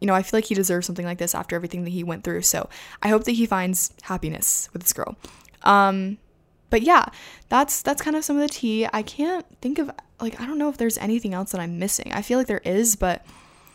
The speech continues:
I feel like the tea has been really dry, other than the huge Sienna and Jack situation. Obviously, that's huge.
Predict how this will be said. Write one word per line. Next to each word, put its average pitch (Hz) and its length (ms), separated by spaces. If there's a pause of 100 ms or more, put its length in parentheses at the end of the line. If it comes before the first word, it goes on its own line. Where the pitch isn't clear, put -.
(340)
I 220 80
feel 277 180
like 294 200 (200)
the 220 120
tea 247 260
has 202 320
been 233 180
really 208 240
dry, 180 540
other 214 240
than 240 140
the 208 60
huge 196 340
Sienna 185 600
and 180 140
Jack 165 220
situation. 202 420
Obviously, 175 320
that's 165 200
huge. 196 540